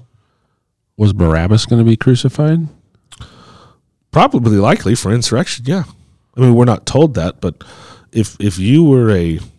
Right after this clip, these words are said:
Speaker 2: for lack of a better word, a rabble rouser, and, and you were in for murder and chaos and especially insurrection,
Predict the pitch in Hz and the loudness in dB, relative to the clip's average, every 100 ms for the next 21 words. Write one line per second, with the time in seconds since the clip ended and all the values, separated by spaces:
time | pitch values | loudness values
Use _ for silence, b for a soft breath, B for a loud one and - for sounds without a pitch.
0 | _ _ _ - 78 55 - 80 76 73 | _ _ _ -12 -12 -12 -10 -10 -10 -12
1 | 78 76 78 78 73 85 80 78 80 78 | -10 -8 -8 -8 -8 -8 -6 -8 -8 -8
2 | 110 139 - _ _ 85 80 78 78 85 | -8 -10 -12 _ _ -14 -12 -10 -8 -4
3 | 98 87 95 98 78 80 107 117 120 80 | -4 -2 -4 -8 -8 -2 0 2 0 -4
4 | - 95 107 113 120 78 76 - 87 - | -6 -4 -2 -2 -4 -8 -12 -10 -6 -2
5 | 135 104 90 82 - 80 120 - 78 | -2 -4 -8 -8 -8 -8 -8 -8 -12